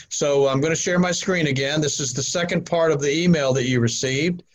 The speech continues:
um, the Normie Certified Sanitizing Professional. So let me say this about that before, um,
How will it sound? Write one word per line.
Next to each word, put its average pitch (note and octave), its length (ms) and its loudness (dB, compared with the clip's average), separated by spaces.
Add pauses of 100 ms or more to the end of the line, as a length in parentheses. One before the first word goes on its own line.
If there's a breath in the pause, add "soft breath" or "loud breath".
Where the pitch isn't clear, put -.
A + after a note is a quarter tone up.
(340)
um, A#2 480 2
the B2+ 160 4
Normie E3 500 4
Certified E3 680 0
Sanitizing D#3 1000 -2
Professional. B2+ 840 -2 (340 loud breath)
So C#3+ 220 0
let D3+ 120 2
me G#3 100 4
say G#3 220 0
this G3 220 0
about D3+ 340 0
that D3 300 -2
before, D3 600 2 (120)
um, B2+ 480 0